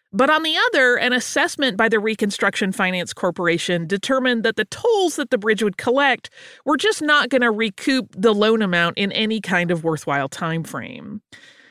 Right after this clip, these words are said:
The application was temporarily withdrawn for reworking, and in the meantime, the state governor had allocated seven hundred thousand dollars for the project,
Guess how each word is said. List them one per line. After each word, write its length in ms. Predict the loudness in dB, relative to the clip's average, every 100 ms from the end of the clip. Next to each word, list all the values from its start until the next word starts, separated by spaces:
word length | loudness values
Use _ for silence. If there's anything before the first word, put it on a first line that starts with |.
| _
The 140 | 0 2
application 720 | 2 0 0 0 0 0 0
was 140 | 0
temporarily 640 | 0 -2 2 2 2 0
withdrawn 600 | -2 -4 0 0 2 0
for 140 | -2 -2
reworking, 760 | 0 0 0 0 -2 -4 -2
and 100 | 0
in 100 | 2
the 100 | 2
meantime, 640 | 0 -2 -2 0 2 0 2
the 100 | 0
state 380 | 0 -2 -2 0
governor 480 | 0 2 0 0 0
had 200 | 0 0
allocated 600 | 0 0 -4 -4 -2 -2
seven 300 | -4 -4 -4
hundred 340 | -4 -4 -4
thousand 400 | -2 -2 -2 0
dollars 440 | 2 4 2 -2
for 120 | 0 0
the 80 |
project, 720 | 0 -2 -4 -4 -8 -8 -12